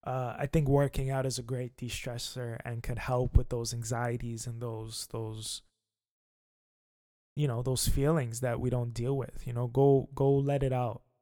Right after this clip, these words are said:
let it out, uh, at the gym if you can, if you have a personal trainer and stuff like that. I know that, um, you know, we're in another lockdown right now and, uh, everything's kind of confusing here in Toronto, but if you can't go to an actual gym, you know, go, go jog,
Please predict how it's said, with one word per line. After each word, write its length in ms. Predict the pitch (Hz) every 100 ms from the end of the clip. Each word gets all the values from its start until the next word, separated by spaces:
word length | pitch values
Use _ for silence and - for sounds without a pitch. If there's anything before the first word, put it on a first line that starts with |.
| -
let 180 | 135 131
it 120 | 127
out, 240 | 123 117
uh, 400 | 120 117 110 107 -
at 180 | 120
the 80 | -
gym 320 | 107 117 107 - _
if 160 | 120 -
you 80 | 120
can, 360 | - 135 117 - - _ -
if 160 | 117
you 80 | 123
have 140 | 117
a 60 | 117
personal 460 | - 113 - 117 117
trainer 380 | - 123 117
and 160 | 110 120
stuff 300 | - 117 -
like 160 | 117 117
that. 260 | 120 113 - - - - -
I 100 | 123
know 280 | 120 127 120
that, 320 | 110 120 117
um, 540 | 117 113 110 110 113 135 _ _ _ _
you 80 | 139
know, 140 | 127
we're 160 | 123 131
in 100 | 127
another 280 | 123 127 120
lockdown 640 | 123 120 120 - 117 113
right 220 | 117 117
now 280 | 135 117 113
and, 100 | 117
uh, 120 | 120 123
everything's 480 | 131 127 - 123 -
kind 200 | 131 120
of 80 |
confusing 680 | - 117 - 123 123 120 117
here 180 | 117 117
in 60 |
Toronto, 580 | 117 120 117 117 120 117
but 300 | 113 120 110 - _ - _ _ _ _ _ -
if 160 | -
you 60 | 131
can't 300 | 160 160 139
go 120 | 143
to 160 | 135 127
an 80 |
actual 380 | 127 123 - 127
gym, 340 | 120 120 123 127
you 60 |
know, 120 | 127
go, 360 | 123 131 131 127
go 140 | 135 139
jog, 520 | 120 127 120 113